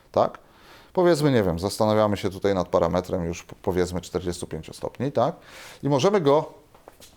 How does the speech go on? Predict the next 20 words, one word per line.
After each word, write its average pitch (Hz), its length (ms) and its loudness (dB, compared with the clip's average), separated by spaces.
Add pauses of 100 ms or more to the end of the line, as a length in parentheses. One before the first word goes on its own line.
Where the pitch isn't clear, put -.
(320)
i 127 80 2
rozbieramy 151 460 4
sobie 156 220 0
ten 135 180 -2
bufor, 131 300 -2
powiedzmy, 107 360 -2
na 101 100 2
bieżąco, 110 420 2
ale 170 100 2
mamy 139 240 0
po 120 100 -2
drugiej 107 240 -4
stronie 107 300 -2
dwa 95 140 0
obiegi 95 340 -2
grzewcze. 87 360 -4 (600)
Czyli 196 220 0
mamy, 98 200 2
nie 82 120 -4
wiem, 71 180 -10